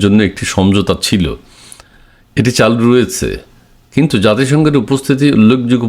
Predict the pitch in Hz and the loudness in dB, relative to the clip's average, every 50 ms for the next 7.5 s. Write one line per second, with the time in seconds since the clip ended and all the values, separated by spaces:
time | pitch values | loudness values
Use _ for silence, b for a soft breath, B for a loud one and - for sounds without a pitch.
0 | 113 113 104 107 92 92 92 95 90 - 92 90 87 85 80 85 80 - - - | -2 0 0 2 2 2 2 0 0 0 0 0 0 0 -2 -4 -4 -4 -4 -6
1 | - - - _ _ _ _ - - _ _ - 165 156 - - 143 131 165 180 | -6 -8 -12 _ _ _ _ -20 -20 _ _ -4 -4 -4 -4 -2 0 0 0 2
2 | 147 131 143 143 143 - B B B B B B - - 85 101 104 110 110 110 | 2 0 -2 -2 -4 -10 B B B B B B -4 0 0 2 2 2 2 2
3 | 110 - 107 98 110 107 98 98 98 90 - 95 - - 113 73 95 107 104 - | 2 2 0 0 0 0 0 0 -2 -2 -4 -4 -2 -2 -2 -2 -2 -4 -2 -2
4 | 160 160 135 131 165 - B B B B B - - - - - 90 - 117 117 | 0 0 0 0 -2 -4 B B B B B -12 -10 -6 -4 -4 -2 -2 0 -2
5 | 123 120 120 123 120 123 120 - - 95 95 101 101 - 127 110 107 107 104 98 | 0 0 0 0 0 0 -2 -2 -2 0 0 0 0 0 0 0 0 0 0 0
6 | 92 110 110 - - 107 - - 101 101 101 101 98 95 85 87 87 80 92 82 | 0 -2 -2 -2 -4 -4 -2 -2 0 0 2 2 2 2 2 0 0 0 0 -2
7 | 64 60 60 64 - 82 76 78 82 95 | -2 -4 -6 -6 -4 -2 0 2 2 2